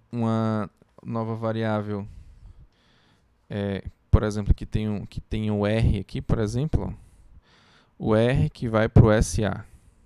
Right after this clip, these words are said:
Então, aqui, ó, o S A, onde tem S A aqui, eu posso colocar o R, né, ó. Tá? Posso colocar o R que eu vou ter...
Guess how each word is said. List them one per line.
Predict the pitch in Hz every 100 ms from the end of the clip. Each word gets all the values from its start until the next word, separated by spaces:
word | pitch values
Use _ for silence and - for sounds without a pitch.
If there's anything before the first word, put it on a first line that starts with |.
| _ _ _ _ _ - _ -
Então, | 110 - 123 113
aqui, | - 175 185
ó, | 107 -
o | 107
S | 104 - - 120
A, | 135 139
onde | - 165 151
tem | - 107 104
S | 98 - 110
A | 104
aqui, | 95 - 175 -
eu | 127
posso | - 123 -
colocar | - 131 - 147
o | 151
R, | 135 127 110
né, | 104 131
ó. | 101 95 - _ _ _ _ _ _ _ _ _ _ _ _ _ _
Tá? | - - - _ _
Posso | - 104
colocar | - 110 113 - 147
o |
R | 123 143 165
que | - 160
eu | 156
vou | 151 160
ter... | - 127